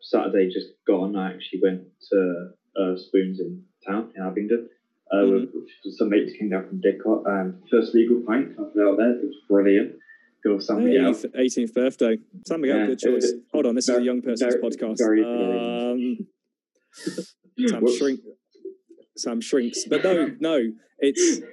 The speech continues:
Speaker 1: <laughs>
Speaker 2: it's fine to talk about the things that, you know, uh, uh, as an eighteen plus, going to the pub and having those experiences. For people who turned
Speaker 1: Mm.
Speaker 2: eighteen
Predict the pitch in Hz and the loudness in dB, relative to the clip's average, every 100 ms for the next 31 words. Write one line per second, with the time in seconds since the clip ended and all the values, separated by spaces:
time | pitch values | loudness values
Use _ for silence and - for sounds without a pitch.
0 | - 151 - - - _ _ _ - 143 | -6 -6 -6 -8 -8 _ _ _ 0 0
1 | - - 160 156 - - 147 - 135 - | 0 -2 0 -2 -2 0 2 2 -4 -4
2 | - 135 127 - 127 - - 151 143 113 | -2 0 0 0 0 0 0 0 2 0
3 | 110 123 131 110 135 131 - 143 139 131 | 0 -2 -2 -2 -8 -8 -4 -2 0 0
4 | 127 131 117 - 127 113 131 123 113 117 | 0 0 -2 -2 -4 -2 -2 -2 -2 -6
5 | - 113 117 127 123 110 113 120 - 127 | -4 -4 -4 -4 -4 -2 -4 -6 -2 0
6 | 113 113 120 110 - - 143 127 - 135 | 0 -2 -6 -6 -6 -4 -2 -2 -2 0
7 | - - - 123 117 | 0 -2 -2 -2 -2